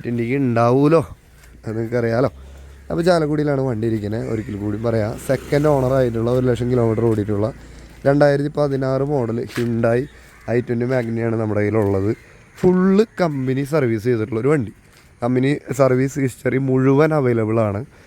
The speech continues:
നിങ്ങൾക്ക് ഫുള്ള് ചെക്ക് ചെയ്യാനായിട്ട് ഇത് കിട്ടും. അപ്പോൾ കമ്പനി സർവീസ് മാത്രമാണ് ഇതുവരെ ചെയ്തിട്ടുള്ളൂ എന്നാണ് ഈ ഓണർ, ഇതിൻ്റെ ഓണർ അവകാശപ്പെടുന്നത്. അപ്പോൾ ഇതിൽ ലോണും സൗകര്യങ്ങളൊക്കെ വേണമെന്നുണ്ടെങ്കിൽ നിങ്ങൾക്ക്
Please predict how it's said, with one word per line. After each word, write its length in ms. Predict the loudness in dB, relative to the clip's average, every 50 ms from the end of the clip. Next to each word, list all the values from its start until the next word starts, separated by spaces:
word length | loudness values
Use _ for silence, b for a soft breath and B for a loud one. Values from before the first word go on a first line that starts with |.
| b b b
നിങ്ങൾക്ക് 280 | -4 -2 0 0 0 0
ഫുള്ള് 280 | 0 2 2 4 2 2 2
ചെക്ക് 160 | 0 -2 -2 -2
ചെയ്യാനായിട്ട് 360 | 0 0 0 0 0 0 -2 -2
ഇത് 60 | -2 -2 -4
കിട്ടും. 260 | -4 -4 -6 -8 -8 -10 B B B B B B B B
അപ്പോൾ 140 | -8 -8 -4 -4
കമ്പനി 240 | -2 0 0 0 0 2 2
സർവീസ് 240 | 0 0 0 -2 -2 0
മാത്രമാണ് 340 | 0 0 0 0 0 0 0 2
ഇതുവരെ 200 | 2 2 2 0 0 2
ചെയ്തിട്ടുള്ളൂ 440 | 2 2 2 2 2 2 2 2 0 0 -2 -2 -2
എന്നാണ് 480 | -2 -4 -4 -2 -2 -2 0 -2 -2 -4 -6 B B B B B B B B 0 2
ഈ 40 | 2 2 2 2 2 4
ഓണർ, 320 | 4 4 4 2 2 0 -2 -4 -2
ഇതിൻ്റെ 240 | -2 0 0 2 2 2 2
ഓണർ 240 | 2 2 0 0 -2 -2 -4 0 2 2
അവകാശപ്പെടുന്നത്. 680 | 2 4 2 2 0 0 -2 -2 -2 -2 -2 -4 -6 -10 B B B B B B B B B B B -2 0
അപ്പോൾ 180 | 2 4 2 2 0 B B B B B B -4 -2 0
ഇതിൽ 160 | 2 2 4 4 4 4 2
ലോണും 360 | 2 2 2 2 0 0 -2 -2
സൗകര്യങ്ങളൊക്കെ 460 | -2 -2 0 0 0 -2 -2 -2 -2 -2
വേണമെന്നുണ്ടെങ്കിൽ 420 | -2 -2 -2 -4 -4 -4 -4 -2 -2
നിങ്ങൾക്ക് 280 | -2 -2 -2 -2 0